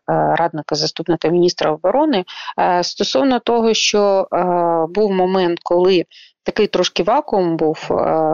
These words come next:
він був пов'язаний з тим, що Міністерство оборони, е, змінювало свою архітектуру. Е, тому що зараз архітектура змінена на департамент політик,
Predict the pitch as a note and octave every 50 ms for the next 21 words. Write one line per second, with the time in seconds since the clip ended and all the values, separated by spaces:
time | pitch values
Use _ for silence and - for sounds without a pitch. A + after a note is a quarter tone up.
0 | D#3 D#3 D#3 D#3+ F3+ G3+ G#3 G3+ G#3 G3 - - F#3 F3+ F#3 F#3 E3+ - F3 E3+
1 | E3+ - - C#4+ D4 C#4+ - - F3 F3 F3 F3 - - F3 - - E3 D#3+ D#3+
2 | F3+ - A#3+ B3 A#3 G3 - - - - - - - - G#3+ E3+ E3+ E3+ E3 E3
3 | D#3+ F#3+ G#3+ A3+ A#3+ G#3+ F#3+ F#3 F3+ - - - F3 F#3 G#3 G#3 - - - -
4 | - - - - - - F3 E3 D3+ - - D#3 - _ _ _ _ - - -
5 | - - - - - E3+ E3+ E3+ E3+ E3+ E3+ E3+ - F3+ F#3 G#3+ A#3+ - - -
6 | A3 G#3+ G3+ F#3+ - - _ _ _ - A#2 F#3+ F3+ F3+ F#3+ F#3 E3 D#3+ - -
7 | - F3 - - F#3 - F#3+ - - - G3+ F#3 F3 E3 D#3+ E3+ F3+ F3+ E3+ E3+
8 | E3 D#3+ D#3 D3+ D3+ D#3 D#3+ F3 F3+ E3 D3+ D3 E3 - - - - E3 D#3 D3+
9 | D3 D3+ - - F#3 G#3 B3+ D4 D#4 - C#4